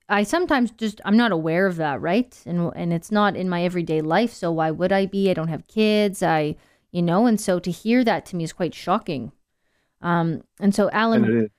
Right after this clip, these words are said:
Speaker 1: and what are even, um, some misconceptions, I guess, that you've heard over the years as an expert in this, and you're quite educated on this topic? What are some of these misconceptions that people have?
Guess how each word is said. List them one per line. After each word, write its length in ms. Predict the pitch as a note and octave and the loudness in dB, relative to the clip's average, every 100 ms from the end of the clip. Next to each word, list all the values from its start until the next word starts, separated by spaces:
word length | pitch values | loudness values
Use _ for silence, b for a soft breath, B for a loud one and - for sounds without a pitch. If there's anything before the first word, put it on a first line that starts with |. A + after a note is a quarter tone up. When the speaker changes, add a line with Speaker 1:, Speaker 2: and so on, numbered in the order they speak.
| _ | _
Speaker 1:
and 200 | G3+ G#3+ | 2 4
what 120 | G#3+ | 4
are 120 | D4+ D#4 | 4 2
even, 480 | A3+ G#3+ A3 G#3 | 0 2 2 2
um, 440 | D#3 F3+ E3+ E3+ D#3+ | 2 2 2 -2 -4
some 320 | - G#3 G3+ | 0 2 4
misconceptions, 880 | G#3+ G#3+ - G3+ - F#3 - F#3 E3+ | 2 0 -2 -2 0 -2 0 0 0
I 80 | |
guess, 320 | E3 D3+ C3 - | 0 -2 -6 -2
that 220 | F#3+ F3+ | -2 2
you've 260 | G#3+ A#3 | 2 2
heard 300 | - A3+ A3 | 0 0 2
over 260 | G#3 G3 G3+ | 2 0 0
the 80 | F#3+ | -2
years 420 | F3+ F#3+ G3 F#3+ | -2 2 2 2
as 120 | F3 | -2
an 100 | E3+ | -2
expert 480 | - G3 - - F#3+ | -2 -4 -6 -4 -2
in 160 | E3+ E3 | 0 0
this, 300 | E3 G#3+ - | 0 0 -2
and 240 | F3+ F3+ | -4 -2
you're 120 | F3+ | -4
quite 300 | - - A3 | -6 -4 -2
educated 560 | - G3 G3+ G3+ F3+ E3 | -2 -4 -4 -2 -4 -2
on 140 | D#3+ | -4
this 140 | D#3+ E3 | -6 -10
topic? 440 | - D#3+ A3+ A#3+ | -6 -4 -2 -4
What 220 | F#3+ A#3 | 0 2
are 80 | D4 | 2
some 220 | C4+ A#3+ | 0 0
of 40 | A#3 | 0
these 200 | G#3 F#3+ | 0 0
misconceptions 880 | F#3+ F#3+ - F3+ E3+ E3+ - E3+ D#3+ | -2 -2 -4 -6 -4 -6 -6 -8 -6
that 140 | - | -6
people 260 | E3+ D#3+ D3 | -8 -10 -10
have? 440 | C#3+ B2+ A2 _ | -10 -10 -10 _